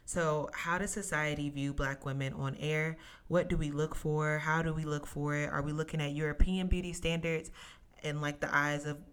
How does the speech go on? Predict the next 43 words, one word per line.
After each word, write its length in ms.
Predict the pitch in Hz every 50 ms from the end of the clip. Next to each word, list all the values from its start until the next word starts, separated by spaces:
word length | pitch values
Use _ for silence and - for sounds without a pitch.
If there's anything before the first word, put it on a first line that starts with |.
| - - - -
what's 340 | - 143 151 151 143 - -
been 340 | - - 147 143 143 147 143
taught 360 | - - - 151 151 - - -
to 180 | 175 160 160
us? 220 | 156 156 160 160 -
Are 140 | - 147
we 100 | 143 151
looking 300 | 151 151 151 - 156 151 151
for 120 | - 156
lighter 280 | 165 165 170 165 156 156
skinned 260 | - - - 135 131
women? 240 | 135 131 131 131 127
Are 100 | 131 135
we 100 | 143 143
looking 300 | 147 151 147 - 156 147
for 160 | - - 151
longer 360 | 147 147 151 156 151 160 160
hair? 340 | 160 170 160 139 123 127 131 - - - - - - -
Are 120 | - 143
we 80 | 151 156
looking 320 | 151 156 156 165 165 160
for 160 | - - 170
weaves? 480 | 165 165 180 175 160 139 127 123 - 139
Are 100 | 135 131
we, 180 | 123 143 143 -
like, 200 | 156 156 147 -
how 300 | - - 175 180 180 180
does 160 | 175 165 -
that, 280 | 160 147 143 143 - -
how 380 | - - 165 165 170 170 170
does 160 | 165 160 156 -
society 500 | 147 143 - 143 139 143 139 139 135 131
view 360 | 135 135 135 131 127 127 131 - - - - - - -
Black 280 | - 143 143 143 143 -
women 240 | 139 139 135 135 135
newscasters? 800 | 135 131 131 - - 127 127 127 131 - - 160 80 - - - - - - - - - - - -
And 180 | 175 175 175
then 260 | 175 175 170 170 165 - -
how 440 | - - - 185 180 185 190 190 185
does 200 | - 160 156 -
the 140 | - 151 143
newscaster 760 | 147 156 160 160 - - - 147 143 147 - - - 139 131
themselves 800 | 139 135 139 139 - - - 165 156 147 135 135 135 135 135